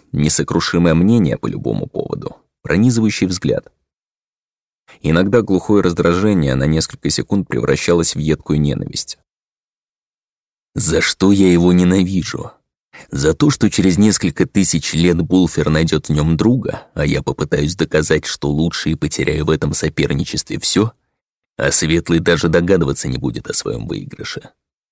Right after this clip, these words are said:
Да и выиграл ли он? Со злорадным удовольствием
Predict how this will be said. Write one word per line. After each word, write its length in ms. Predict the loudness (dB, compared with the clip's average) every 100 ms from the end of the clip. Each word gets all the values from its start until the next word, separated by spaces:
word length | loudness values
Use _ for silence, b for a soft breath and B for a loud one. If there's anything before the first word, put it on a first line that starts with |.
| _ _ _ _ -8
Да 180 | 0 4
и 140 | 4
выиграл 440 | 4 0 0 0
ли 140 | 0 -2
он? 260 | -4 -8 -12 _ _ _ _ _
Со 160 | -6 -2
злорадным 520 | 2 4 4 2 2
удовольствием 680 | 2 2 2 0 -2 -2